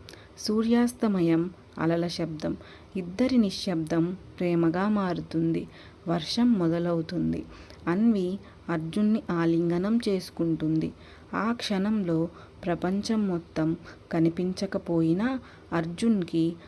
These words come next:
అన్వి చూపుల్లో తన ప్రపంచం కనిపించింది. Thank you for watching.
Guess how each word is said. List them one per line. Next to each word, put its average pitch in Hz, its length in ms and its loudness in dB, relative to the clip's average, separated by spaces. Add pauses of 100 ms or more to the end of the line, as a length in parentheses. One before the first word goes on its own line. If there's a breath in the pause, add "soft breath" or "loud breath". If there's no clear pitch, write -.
(180 loud breath)
అన్వి 208 360 2 (100)
చూపుల్లో 170 640 0 (320 loud breath)
తన 185 160 0
ప్రపంచం 165 640 2
కనిపించింది. 196 960 0 (1400 loud breath)
Thank 185 260 0
you 214 120 0
for 214 180 0
watching. 175 500 0